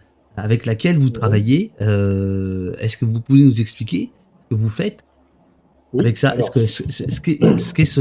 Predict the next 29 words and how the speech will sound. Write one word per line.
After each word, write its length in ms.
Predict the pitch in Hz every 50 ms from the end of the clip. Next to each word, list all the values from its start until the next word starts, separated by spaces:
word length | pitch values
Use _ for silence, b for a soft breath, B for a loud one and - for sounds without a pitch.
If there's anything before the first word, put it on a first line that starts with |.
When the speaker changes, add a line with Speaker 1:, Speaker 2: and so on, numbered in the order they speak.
| 123
Speaker 1:
ce 280 | - - - - - 110
politoscope ? 680 | 107 101 - 135 147 147 139 131 110 - - 92 - - _ _ - - - _ _ _ - - - _ _ - B B B B B B B B B B _ _ -
Speaker 2:
Alors, 300 | 131 123 110 - - -
donc, 260 | - 123 127 123 123 - - 143
euh, 400 | 135 123 123 123 117 117 113 117 165 175 185 190 - _ _ _ _ -
donc 160 | 127 120 120
dé-, 160 | 131 139 143
déjà 320 | 135 123 139 143 151 165
en 240 | 147 135 139 135 127
deux 140 | 131 143 143
mots, 240 | 147 147 151 147 135
dans, 480 | 123 117 110 107 104 104 101 101 - 87
bon, 160 | - 104 98 - -
je 120 | _ - 107
suis 100 | - -
chercheur 300 | - 117 - - 127 110
au, 100 | 107 98 - - 131
au 60 | 110
C 180 | 110 - - 110
N 120 | 110 113 120
R 80 | 139
S 220 | 170 190 175 - 131
et 180 | 120 117 113 113 b b b b b b b b b b
je 160 | _ - - 120
m'intéresse 360 | 120 117 131 123 123 120 123
particulièrement 520 | 127 120 - - - 120 113 127 151 165
à 40 | 151
la 80 | 123 107
question 680 | - 123 113 - - - - 151 151 160 170 180 175